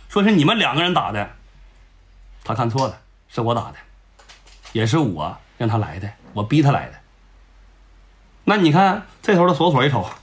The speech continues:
那个邢军那头审理怎么样了？老一呀，正要给你汇报呢，他有人，他有人，不是，他有人，吓他妈我一跳，还有人，怎么事儿？邢文义，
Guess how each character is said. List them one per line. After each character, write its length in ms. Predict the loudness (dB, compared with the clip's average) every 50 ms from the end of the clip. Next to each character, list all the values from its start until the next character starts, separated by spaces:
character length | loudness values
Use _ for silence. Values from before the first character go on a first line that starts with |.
| _ _ -20 -20 -20 -20 -20 -18 -8 -2
那 160 | 0 0 2
个 440 | 4 4 4 4 4 4 2 2 0
邢 160 | 0 0 2
军 100 | 4 4
那 60 | 4 4
头 100 | 4 4
审 120 | 2 2
理 60 | 2 2
怎 80 | 2
么 80 | 2 0
样 140 | 0 2 2
了？ 300 | 2 0 -2 -4 -8 -18 _ _ _ -20 -20 -20 -20 -20 -20 -20 -12 -6
老 100 | -4 -2
一 160 | -2 0 0
呀， 200 | 0 0 -2 -4 -6 -12 -14 -14 -16 -20 -20 -20 -20 -20 -20 -20 -6
正 120 | 0 2 4
要 80 | 4
给 80 | 4 4
你 80 | 4 2
汇 160 | 4 4 2
报 240 | 4 4 4 2 2
呢， 200 | 2 0 -2 -4 -8 -18 _ _ -20 -20 -20 -20 -20 -20 -20 -20 _ -10
他 100 | -4 0
有 120 | 2 2
人， 440 | 4 4 4 6 6 6 4 2 -2 -12 -16 _ _ _ _ _ _ _ _ _ _ _ _ _ _
他 80 | _ -2
有 180 | 0 0 0
人， 420 | 2 2 2 4 4 2 0 -2 -6 -16 -20 -20 -12 -4
不 100 | 0 2
是， 160 | 4 4 2 0 -2 -8 -14 -14 -6 0
他 80 | 2
有 200 | 4 4 4 4
人， 500 | 4 4 4 4 2 2 0 -4 -10 -16 -20 _ _ _ _ _ _ _ _ _ _ _ _ _ _ _ _ _
吓 160 | -12 -6 -4
他 120 | -2 2 2
妈 60 | 2
我 140 | 2 0 -2
一 40 | 0
跳， 120 | 0 2
还 80 | 4 4
有 160 | 2 2 0
人， 300 | -2 0 0 0 0 -2 -14 _ _ -4
怎 120 | -2 0
么 80 | 2 4
事 80 | 4
儿？ 180 | 4 2 2 -2 -6 -14 -20 _ _ _ _ -20 -20 -20 -20 -20 -20 -20 _ _ _ _ _ _ _ _
邢 460 | -16 -12 -10 -8 -6 -4 0 2 2 4
文 100 | 4 4
义， 320 | 4 4 2 0 0 -4